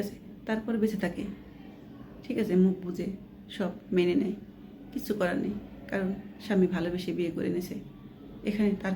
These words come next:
কোনো কিছু করার নেই। তাকে তো আর ছেড়ে দেয়নি, তাকেও রেখেছে, তার মতো করে সে আছে। চোখের সামনে স্বামী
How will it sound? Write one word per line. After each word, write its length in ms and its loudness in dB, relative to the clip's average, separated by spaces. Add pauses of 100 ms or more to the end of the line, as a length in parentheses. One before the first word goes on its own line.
কোনো 200 4
কিছু 220 -6
করার 260 2
নেই। 120 0 (420)
তাকে 240 0
তো 80 -2
আর 100 0
ছেড়ে 220 4
দেয়নি, 220 2 (140)
তাকেও 240 -4 (100)
রেখেছে, 300 -8 (440)
তার 180 -2
মতো 200 2
করে 200 -4
সে 80 -2 (120)
আছে। 140 -6 (680)
চোখের 300 2
সামনে 240 2 (440)
স্বামী 280 6